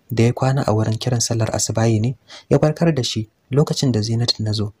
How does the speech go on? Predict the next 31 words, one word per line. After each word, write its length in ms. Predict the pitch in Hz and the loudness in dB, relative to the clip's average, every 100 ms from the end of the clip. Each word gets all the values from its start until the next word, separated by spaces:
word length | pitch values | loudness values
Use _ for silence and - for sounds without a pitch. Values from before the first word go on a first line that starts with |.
| _ _ - | _ _ 0
Baya 240 | 143 165 113 | 2 4 2
a 60 | |
wurin, 240 | 107 107 107 | 0 0 -2
sun 160 | - 127 | -4 -4
tafi 200 | 113 - | -4 -2
masallaci. 600 | 104 - 104 104 104 127 - _ - - - | -2 -2 -2 -4 -4 -6 -10 _ -18 -10 2
Lokin 300 | 151 202 185 | 4 6 4
na 100 | 131 | 2
kofar 320 | 127 - 110 | -2 -2 -4
ta 80 | 110 | -4
yi. 140 | 107 - _ _ _ _ _ | -8 -12 _ _ _ _ _
"Aunty 220 | 123 117 | -2 0
Benanzir, 520 | 151 143 107 107 107 104 _ _ _ - | 2 2 2 0 -2 -4 _ _ _ -4
dan 140 | 135 | -2
Allah 220 | 147 139 117 | 0 0 0
ki 120 | 117 | -4
buɗe 280 | 120 131 113 | -4 0 0
min 120 | 110 | 0
kofa. 360 | 110 107 - - _ _ _ _ 160 | -2 -4 -4 -8 _ _ _ _ 4
Ina 200 | 170 139 | 4 4
son 200 | 120 113 | 2 2
ganin 260 | 104 104 | 2 0
ki. 200 | 110 - - _ _ _ _ _ _ _ _ _ _ _ _ _ 131 | -2 -6 -8 _ _ _ _ _ _ _ _ _ _ _ _ _ 2
Jiya 260 | 151 180 | 6 8
na 140 | 123 120 | 6 0
damu 320 | 113 107 107 - - | 0 -2 -4 -6 -4
da 80 | |
halin 240 | 117 123 127 | -2 0 0
da 80 | 107 | -2
kika 200 | - 110 | -4 -4
shiga, 300 | - 98 | -4 -6